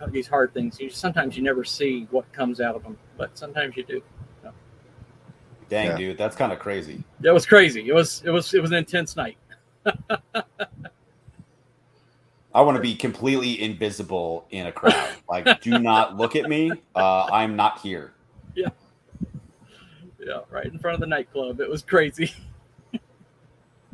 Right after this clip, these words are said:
Speaker 1: Oh,
Speaker 2: You're
Speaker 1: shoot.
Speaker 2: wild.
Speaker 3: Yeah. Well, I mean, I, I, the only thing I would add, um, to this topic is, like, I've always felt like it's very hard for me to believe.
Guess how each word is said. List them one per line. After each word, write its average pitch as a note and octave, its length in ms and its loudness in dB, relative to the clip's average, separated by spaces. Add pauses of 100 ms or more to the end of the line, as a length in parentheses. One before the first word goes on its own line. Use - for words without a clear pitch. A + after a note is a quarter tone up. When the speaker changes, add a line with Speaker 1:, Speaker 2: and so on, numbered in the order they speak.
(720)
Speaker 1:
Oh, D3+ 200 -6
Speaker 2:
You're E2 80 -2
Speaker 1:
shoot. D#2+ 60 -6
Speaker 2:
wild. - 280 0 (720)
Speaker 3:
Yeah. F2 200 2 (1700)
Well, A#2+ 140 12
I A#2 80 10
mean, B2+ 140 2
I, A#2 60 10 (140)
I, A2 40 8
the A#2 140 6
only C#3+ 160 8
thing A#2 120 6
I G2+ 60 12
would G2 160 8
add, F2+ 340 6 (160)
um, F2 380 4 (440)
to - 120 -4
this F#2+ 180 4
topic F2+ 460 4
is, F2+ 460 2 (180)
like, G2 260 2
I've G2+ 160 10
always G2 320 6
felt F#2 220 4
like F#2 160 -6
it's - 100 -10
very F#2+ 180 4
hard F2+ 280 0
for - 100 -14
me F#2 140 -6
to F2+ 80 -8
believe. F2+ 520 -8